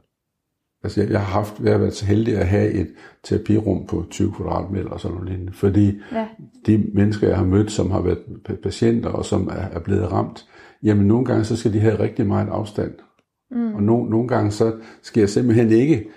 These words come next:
Speaker 1: have den der blikkontakt. Nogle gange skal jeg ikke engang sidde med front over en sårbar f-, forside over mod den anden. Den anden skal ikke sidde med en sårbar forside, fordi li-, lige snart det sker, jamen, så kommer de der, de der bitte små mikrobevægelser, det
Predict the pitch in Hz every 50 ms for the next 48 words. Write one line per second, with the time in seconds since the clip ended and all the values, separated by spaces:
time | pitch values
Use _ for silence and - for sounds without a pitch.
0 | - _ _ - - 120 120 123 120 127 113 107 101 107 101 90 - - 107 120
1 | - - - 87 95 - - 95 95 - - 117 117 110 110 104 101 - 117 113
2 | 110 113 131 123 98 101 - - - 110 113 110 110 92 101 - - - - 123
3 | 120 110 - - - - 107 107 104 - 110 110 101 101 - - 120 123 120 -
4 | - 110 104 98 - - - - - - - - - 110 113 117 - - - 120
5 | 107 101 98 98 - - - - - _ - - 110 110 110 104 107 107 104 104
6 | 110 104 101 101 104 110 113 104 104 104 104 104 104 - - - - - - -
7 | 113 107 107 104 95 - - - 107 110 113 120 98 95 - - 110 107 107 107
8 | - 107 104 104 104 - 110 104 110 110 110 - - - - - - - 107 110
9 | 101 107 120 151 151 - 156 139 123 107 101 - - 107 107 - - - 160 143
10 | 113 104 101 101 - 143 - - 151 151 139 110 101 - 135 117 123 117 101 -
11 | - - 160 156 123 - 101 - - - - _ _ _ _ _ - 190 202 196
12 | - - - 147 147 139 135 - - - - - - - 120 143 170 - - 127
13 | - 117 110 98 113 113 110 104 90 - - - 98 98 - _ - 117 113 110
14 | 110 110 -